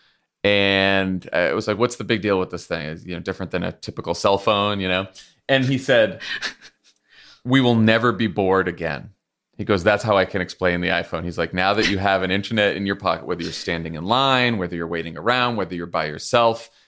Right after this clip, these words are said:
there will always be something to do." And at the time, I don't like being bored. No one likes being bored. And so I thought, "This is perfect. What a wonderful invention that I'm never gonna be bored again." And now it's like a careful what you wish for kind of thing. <laughs>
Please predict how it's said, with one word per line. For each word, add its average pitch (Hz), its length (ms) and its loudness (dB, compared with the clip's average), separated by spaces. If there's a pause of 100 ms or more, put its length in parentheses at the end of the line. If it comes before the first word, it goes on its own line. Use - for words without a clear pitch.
there 107 100 0
will 95 160 2
always 98 320 2
be 98 120 -6
something 85 420 -6
to 95 100 -16
do." 175 460 -6 (500)
And 113 640 0 (460)
at 113 160 0
the 98 80 2
time, 135 720 0 (160)
I 90 140 0
don't 101 140 -2
like 85 180 -6
being 85 240 -4
bored. 87 260 -4
No 160 80 -8
one 131 120 -4
likes 85 200 -4
being 85 240 -8
bored. 80 380 -4 (400)
And 123 240 4
so 117 520 6
I 104 120 0
thought, 107 480 0
"This 170 180 4
is 208 100 -2
perfect. 233 680 0
What 160 180 4
a 156 60 8
wonderful 170 720 2
invention 165 600 2
that 117 120 4
I'm 127 140 4
never 135 220 4
gonna 151 200 2
be 147 120 4
bored 156 300 4
again." 87 420 0 (400)
And 127 140 6
now 127 240 4
it's 135 160 2
like 120 200 4
a 110 100 6
careful 117 500 -2
what 113 160 4
you 98 100 -4
wish 113 220 -2
for 165 240 2
kind 165 220 -2
of 165 80 -4
thing. 185 360 -2
<laughs> - 60 -20